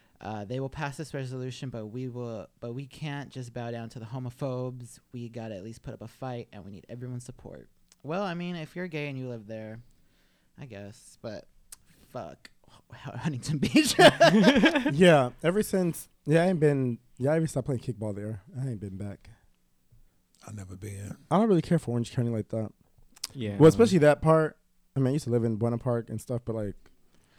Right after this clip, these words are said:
Speaker 3: Oh, so you're a O C gay.
Speaker 1: I feel like it's not the same, though.
Speaker 2: <laughs> Yeah, it's different in Huntington Beach.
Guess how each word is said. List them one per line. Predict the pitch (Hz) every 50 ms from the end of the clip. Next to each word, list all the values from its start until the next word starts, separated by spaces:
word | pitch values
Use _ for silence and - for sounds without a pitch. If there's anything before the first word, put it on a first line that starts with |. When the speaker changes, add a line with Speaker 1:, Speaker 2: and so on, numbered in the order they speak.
| _ -
Speaker 3:
Oh, | 131 143 180 220 208
so | - -
you're | 127 135 135 123
a | -
O | 123 120 123
C | - 151 151
gay. | 127 110 95 90 82 78 - - - - _ _ _ _ _ -
Speaker 1:
I | - 196 214
feel | - - 311 330
like | 349 349 254 208
it's | 202 190 - 190
not | 180 180 180 -
the | 156 139
same, | - - 165 147 151 151 147 127
though. | 123 107 113 113 113 110 110 120 131 131
Speaker 2:
<laughs> | 123
Yeah, | 143 156 175 180 180
it's | 165 -
different | 135 131 117 175 175 - 156 147 131 131
in | 135 131 123 147 - - _ - 123
Huntington | 131 156 143 123 - 127 113 113
Beach. | 120 113 110 - - - -